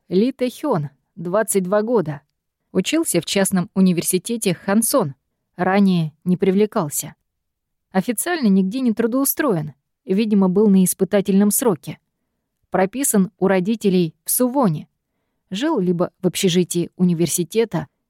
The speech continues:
либо снимал квартиру». «Отлично. Перешлите всю информацию моим коллегам.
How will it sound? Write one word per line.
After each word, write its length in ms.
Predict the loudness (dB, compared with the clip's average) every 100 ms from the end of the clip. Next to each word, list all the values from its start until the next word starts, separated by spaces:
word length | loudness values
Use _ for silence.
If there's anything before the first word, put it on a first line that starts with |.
| -4
либо 260 | -2 0
снимал 360 | 2 2 4 2
квартиру». 580 | 0 -4 -2 -2 -4 -8 _ _ _ _ _ _ _ -4
«Отлично. 640 | -4 -2 -4 -4 -8 -12 _ _ _ _
Перешлите 540 | -2 0 0 -2 -2
всю 180 | -4 -2
информацию 640 | -2 -2 0 0 0 0
моим 280 | 2 2 2
коллегам. 540 | 2 2 0 -2 -8